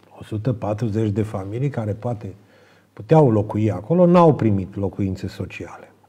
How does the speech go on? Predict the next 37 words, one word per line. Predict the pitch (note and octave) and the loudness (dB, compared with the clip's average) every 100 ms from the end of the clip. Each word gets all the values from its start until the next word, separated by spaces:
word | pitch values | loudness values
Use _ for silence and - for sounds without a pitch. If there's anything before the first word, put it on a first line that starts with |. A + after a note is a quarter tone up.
| _ _ _ _ _ _ _ _ _ | _ _ _ _ _ _ _ _ _
Bine, | - E3+ - - _ _ _ - _ _ - | 0 2 0 -4 _ _ _ -20 _ _ -4
evident | A#2+ C#3 F3+ G3 | 0 4 6 4
că | F#3+ C3+ | 6 4
ne-am | B2 B2 B2+ B2 | 4 2 4 4
dus | G#2+ C3 | 2 2
și | - | 2
am | C3+ C3+ | 2 2
întrebat | C3+ C#3+ C#3 D#3 | 4 4 4 2
și | D3+ D3+ | 2 -2
Prefectura | D#3 D3+ D#3+ D3+ E3 D#3+ D#3 | 0 2 2 0 2 4 4
de | E3 | 4
Neamț, | F#3 D#3+ G#2+ - - _ _ _ _ | 4 4 2 -4 -20 _ _ _ _
care, | A#2+ G#2+ G#2 | 0 2 4
la | G2+ G2+ | 4 4
vremea | G2 C3 D#3+ D3+ - | 4 6 6 6 6
când | B2 A2 | 2 2
s-au | A2+ G#2 | 2 2
dat | A#2 C3 | 2 4
hotărârile, | C3 A#2+ A#2 G#2 F#2+ F2+ F2 G#2+ A#2+ - _ _ _ _ _ _ _ _ _ _ _ | 2 2 2 2 0 -2 -4 -4 -6 -14 _ _ _ _ _ _ _ _ _ _ _
trebuia | G#2+ F#2+ A#2 | -6 2 2
să | C3+ | 4
le | B2+ | 2
avizeze | A2 G#2 F#2+ G2+ G#2 | 4 2 0 -2 -2
pentru | A2 G#2+ A2+ | -2 -2 0
legalitate, | A2+ A2 A#2 C3+ D3 E3 C3+ - | 0 4 4 2 2 2 2 -2
să | F#2 G2+ | -8 -4
vadă | F2+ G#2 G2 | 0 0 0
dacă | F#2 F#2 G2+ | -2 -2 -4
sunt | - G#2 G#2+ | -6 -4 0
legale. | A#2+ C3+ C#3 G#2+ | 2 4 4 4
Dar | G2 | 2
cum | D#3 | 2
să | D#3 D3+ | 4 4
avizezi | B2+ A2 B2 | 4 2 0
pentru | G#2+ A2 A2 | 0 -4 0
legalitate | G#2+ G#2 G2 F#2 A#2+ G#2+ | 0 0 0 -2 -2 -2
ceva | G2+ F#2+ E2+ A#2+ B2+ | -6 -8 0 0 0